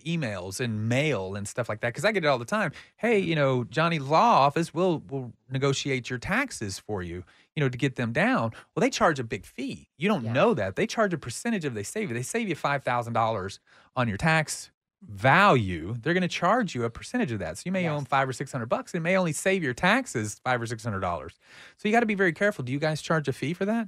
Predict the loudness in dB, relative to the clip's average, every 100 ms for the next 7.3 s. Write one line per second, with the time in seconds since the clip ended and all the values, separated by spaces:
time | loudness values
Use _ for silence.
0 | -2 -2 0 -2 -2 -4 -6 -8 -8 -6
1 | -4 -4 -4 -6 -6 -4 -2 -2 -4 -6
2 | -6 -6 -4 -4 -2 -4 -4 -8 -8 -8
3 | -8 -10 -10 -10 -10 -10 -8 -8 -6 -2
4 | -2 -2 -6 -6 -6 -6 -8 -8 -8 -10
5 | -10 -16 -20 -18 -12 -10 -8 -4 -2 -2
6 | -4 -6 -4 -2 -2 -6 _ _ _ -2
7 | -2 -2